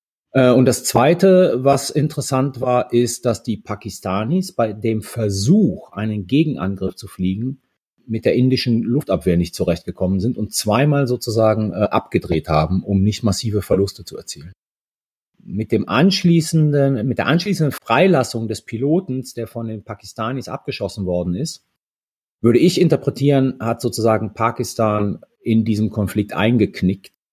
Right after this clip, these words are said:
Ähm, und das finde ich schon ziemlich interessant angesichts sozusagen der indisch-pakistanischen Beziehungen, dass das relativ schnell und relativ lautlos sozusagen, also lautlos im Sinne, dass die Pakistanis hier relativ schnell, äh,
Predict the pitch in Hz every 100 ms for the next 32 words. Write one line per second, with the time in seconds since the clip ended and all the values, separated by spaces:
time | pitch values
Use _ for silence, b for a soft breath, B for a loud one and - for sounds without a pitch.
0 | _ _ _ 110 104 98 107 113 143 147
1 | 135 120 151 151 127 127 113 120 123 -
2 | 123 120 110 - 117 110 107 107 104 107
3 | 104 - 101 98 139 117 - 131 113 123
4 | 117 117 117 101 - 139 113 101 113 104
5 | 101 - 107 - 87 - 110 135 139 135
6 | - - 107 110 123 170 185 _ _ _
7 | _ _ - 107 98 110 123 120 110 95
8 | 87 90 147 156 139 135 135 110 113 107
9 | 107 107 104 87 92 95 107 - 135 120
10 | 107 120 110 104 - 92 104 - 104 110
11 | 107 - 110 104 85 101 95 98 - -
12 | 101 101 101 - 101 92 90 90 92